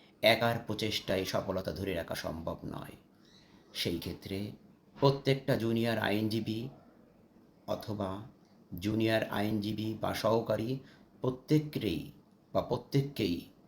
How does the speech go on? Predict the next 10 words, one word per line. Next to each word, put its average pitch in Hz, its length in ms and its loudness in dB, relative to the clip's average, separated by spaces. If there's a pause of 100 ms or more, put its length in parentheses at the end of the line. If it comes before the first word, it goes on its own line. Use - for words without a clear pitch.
(580)
একইভাবে 107 560 2
সমানভাবে 92 640 -2
কাজ 78 280 -2
করে 82 180 -8
যেতে 85 220 -12
হয়। - 220 -16 (840)
সফলতা 101 540 0
যেভাবে 101 380 -4
অর্জিত 98 400 -4
হয়, 104 260 -8